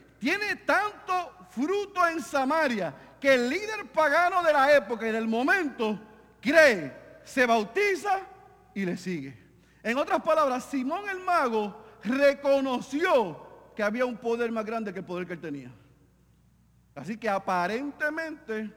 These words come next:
él se rindió, creyó, se bautizó y siguió a Felipe. ¿Estamos hasta ahí? Sería hermoso dejarlo hasta ahí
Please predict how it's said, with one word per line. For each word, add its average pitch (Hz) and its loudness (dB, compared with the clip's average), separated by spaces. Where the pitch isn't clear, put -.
él 135 -10
se 170 -10
rindió, 262 -6
creyó, 285 -4
se 147 -10
bautizó 175 -6
y 175 -6
siguió 156 -6
a 151 -6
Felipe. 139 -10
¿Estamos 202 -10
hasta 240 -12
ahí? 247 -12
Sería 226 -6
hermoso 220 -6
dejarlo 180 -10
hasta 185 -16
ahí 123 -18